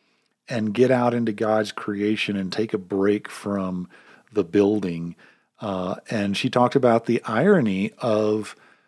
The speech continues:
um, going into a sterile building and having mountains projected on a projector as we're singing to sing about God's creation rather than going out in it. And, uh, it was a very sort of,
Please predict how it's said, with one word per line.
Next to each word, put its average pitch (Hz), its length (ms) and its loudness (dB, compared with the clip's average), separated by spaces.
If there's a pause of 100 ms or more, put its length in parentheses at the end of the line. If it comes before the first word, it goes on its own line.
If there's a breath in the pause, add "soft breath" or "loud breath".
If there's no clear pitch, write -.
(500 soft breath)
um, 104 560 -4
going 135 340 6
into 120 760 2
a 123 100 -4
sterile 143 540 6
building 123 600 6
and 117 120 -6
having 120 480 -2
mountains 113 520 0
projected 113 600 2
on 107 140 0
a 98 80 -2
projector 107 920 2
as 104 220 0
we're 101 160 -2
singing 104 640 0 (460 loud breath)
to 107 360 6
sing 131 360 2
about 107 320 0
God's 110 320 2
creation 107 500 2
rather 104 240 2
than 101 160 -2
going 104 340 0
out 95 280 -6
in 143 160 -2
it. 98 160 -4 (580 loud breath)
And, 127 580 2
uh, 113 480 2
it 143 80 0
was 143 140 2
a 120 60 4
very 131 280 8
sort 143 220 4
of, 113 180 4